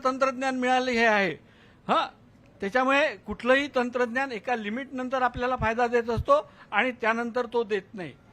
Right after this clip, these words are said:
त्यानंतरचा विषय आहे महाराष्ट्राचा सगळ्यात गंभीर मुद्दा आहे.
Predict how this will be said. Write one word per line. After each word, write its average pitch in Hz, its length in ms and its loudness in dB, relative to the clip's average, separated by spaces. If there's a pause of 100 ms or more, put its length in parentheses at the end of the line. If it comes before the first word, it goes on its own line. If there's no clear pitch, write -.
(300)
त्यानंतरचा 277 680 2
विषय 240 260 -2
आहे 247 360 4 (360)
महाराष्ट्राचा 254 1080 -2
सगळ्यात 247 280 -2 (100)
गंभीर 226 300 -4
मुद्दा 208 300 -4
आहे. 139 140 -2